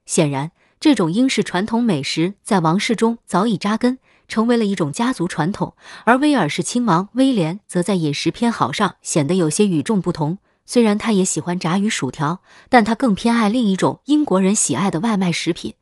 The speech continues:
咖喱。在B B C广播一台的一次节目中，威廉坦言自己喜欢吃咖喱，但不能吃太辣的。他幽默地说道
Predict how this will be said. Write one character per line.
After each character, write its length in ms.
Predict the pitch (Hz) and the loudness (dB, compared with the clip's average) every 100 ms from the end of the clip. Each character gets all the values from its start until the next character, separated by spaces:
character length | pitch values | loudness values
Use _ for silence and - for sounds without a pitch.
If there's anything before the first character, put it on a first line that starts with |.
| _ - | _ -6
咖 200 | 247 254 | -2 0
喱。 180 | 180 - _ _ | -2 -6 _ _
在 160 | 214 | 0
B 140 | 190 220 | 0 0
B 120 | 240 | 0
C 220 | 240 240 | 0 -2
广 240 | - 151 127 | 0 -2 -2
播 120 | 202 | -2
一 100 | 226 | -2
台 200 | - 160 | -4 -4
的 60 | 170 | -2
一 100 | 170 | -2
次 160 | - | -2
节 200 | 185 143 | -2 -2
目 160 | 175 196 | 0 0
中， 220 | 196 208 _ _ | -2 -4 _ _
威 140 | - 277 | 2 4
廉 200 | 233 247 | 4 0
坦 240 | - 143 | -2 -2
言 160 | 139 180 | 0 0
自 120 | 226 | 0
己 140 | 175 | -2
喜 160 | 185 - | -2 -2
欢 160 | 156 170 | -4 -4
吃 160 | - | -4
咖 220 | 226 254 | -2 -2
喱， 160 | 254 - - - - | -2 -4 -10 -20 0
但 180 | 262 214 | 2 4
不 80 | 220 | 4
能 140 | 196 | 0
吃 160 | 208 247 | 0 -4
太 180 | - 196 | -2 -2
辣 220 | 214 180 | -2 -4
的。 140 | - - _ - | -8 -20 _ -18
他 140 | - 254 | -2 2
幽 160 | 294 | 4
默 160 | 294 262 | 4 2
地 80 | 151 | 0
说 220 | - 240 | -2 0
道 220 | 202 - | 0 -4